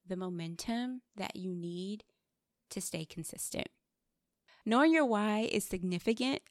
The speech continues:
because it's going to help you know what you want, why you want it, what the impact will be. It's gonna tie it specifically to you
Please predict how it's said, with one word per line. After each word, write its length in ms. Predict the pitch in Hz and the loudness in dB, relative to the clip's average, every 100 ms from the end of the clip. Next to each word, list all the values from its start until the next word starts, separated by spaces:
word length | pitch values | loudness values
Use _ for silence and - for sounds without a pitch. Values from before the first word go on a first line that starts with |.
| - | -8
because 300 | 180 214 220 | 0 2 2
it's 100 | 196 | -2
going 380 | - 196 202 226 | -6 -6 -4 -4
to 100 | 233 | -6
help 380 | - 208 190 - | -6 -4 -4 -4
you 280 | 190 190 185 | -4 -2 -2
know 240 | 175 180 180 | -4 -4 -4
what 320 | 170 175 - _ _ _ | -4 -8 -8 _ _ _
you 680 | 175 165 180 202 233 233 226 _ | -10 -6 -2 4 4 4 2 _
want, 500 | 202 175 160 165 - - | -2 0 0 -2 -6 -10
why 500 | 175 165 180 196 214 | -8 -4 0 2 2
you 260 | 220 180 | 2 0
want 400 | 165 156 156 - | 0 -2 -2 -4
it, 220 | 180 185 - 208 - | -2 -2 -4 -10 -10
what 560 | 247 262 269 262 - - - - | -6 -4 0 -2 -2 -10 -16 -12
the 180 | - - | -6 0
impact 460 | 208 180 185 175 - | 0 0 -4 -4 -4
will 100 | 180 | -4
be. 400 | 156 175 185 196 - | -2 -2 -2 -4 -10
It's 160 | - - | -12 -8
gonna 200 | 226 226 | -6 -6
tie 300 | - - 208 | -8 -8 -4
it 180 | 214 - | -4 -6
specifically 720 | - 196 - 190 202 - 190 | -8 -10 -6 -4 -4 0 -2
to 160 | - 185 | -2 -2
you 400 | 170 170 180 | 0 2 4